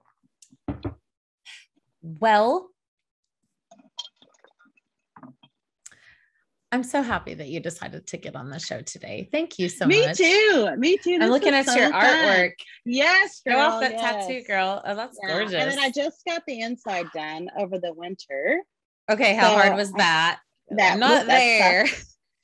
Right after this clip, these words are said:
Speaker 2: It sucked really, really bad. Uh, I think
Speaker 1: <laughs>
Speaker 2: I, oh yeah, I did two sessions. I did the outline work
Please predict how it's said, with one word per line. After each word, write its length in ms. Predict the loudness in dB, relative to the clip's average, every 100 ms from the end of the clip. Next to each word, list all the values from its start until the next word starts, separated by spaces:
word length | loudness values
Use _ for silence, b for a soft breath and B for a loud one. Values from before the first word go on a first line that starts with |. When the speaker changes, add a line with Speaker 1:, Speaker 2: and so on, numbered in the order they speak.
| -12
Speaker 2:
It 140 | -12 -10
sucked 240 | -10 -10
really, 440 | -10 -4 -4 -4 -4
really 260 | -2 -4
bad. 400 | -4 -6 -8 -12 -14 _ _ _
Uh, 180 | 0 2 4
I 120 | 2
think 220 | 0 2
Speaker 1:
<laughs> 0 |
Speaker 2:
I, 140 | 0 4
oh 60 | 4
yeah, 220 | 4 2 -4 _
I 60 | -10
did 240 | -6 -6
two 180 | -6 -8
sessions. 580 | -8 -6 -8 -8 -10 -8
I 80 | -6
did 140 | -4 -6
the 80 | -2
outline 480 | -2 -2 -4 -6
work 300 | -4 -4 -4